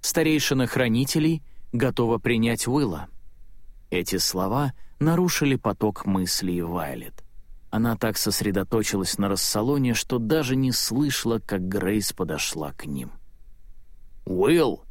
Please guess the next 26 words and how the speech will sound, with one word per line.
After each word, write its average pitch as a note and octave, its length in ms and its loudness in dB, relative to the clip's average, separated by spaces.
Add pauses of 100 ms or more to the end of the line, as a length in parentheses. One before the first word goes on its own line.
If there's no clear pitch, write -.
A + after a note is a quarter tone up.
(200)
окликнул F2 640 -4
Джастис. - 680 -6 (520)
Взгляд F3+ 400 2
юноши D#3+ 540 2
был D3 200 4
прикован C#3 600 2
к - 140 -4
Вайлет, B2 500 0
словно A#2 580 2 (320)
безмолвно B2+ 960 4
спрашивая: - 880 -2
"Ты - 180 0
в - 120 -6
порядке?" B2 640 -4 (560)
Он G#2 260 2
медлил, A#2 480 2 (220)
не C#3+ 160 4
желая B2+ 360 2
оставлять G#2 720 0
ее F#2 340 0
одну. D2+ 420 -6
Тень A#2+ 520 2
Рассалона A2+ 1080 2 (240)
нависла F#2+ 760 2
над F2+ 220 -2
ними. D2 600 -8